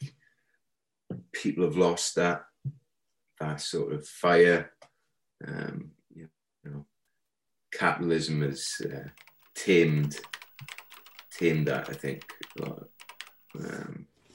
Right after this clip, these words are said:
you know, people are busy working and there's bloody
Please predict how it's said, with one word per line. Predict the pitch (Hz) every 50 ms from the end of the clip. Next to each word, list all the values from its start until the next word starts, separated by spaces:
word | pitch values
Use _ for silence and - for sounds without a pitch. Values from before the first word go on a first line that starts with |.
| _ - - - - - -
you | - 82
know, | - -
people | - - 92 82 87
are | 82 -
busy | - 101 95 92 95 87 76 76 73 - - _ -
working | 76 80 85 92 90 90 - 85 80 78 76
and | 73 73 76 73 73 - _ _ _ - - - _ _ _ _
there's | - 73 - - _ -
bloody | 85 82 78 80 80 76 76 73 73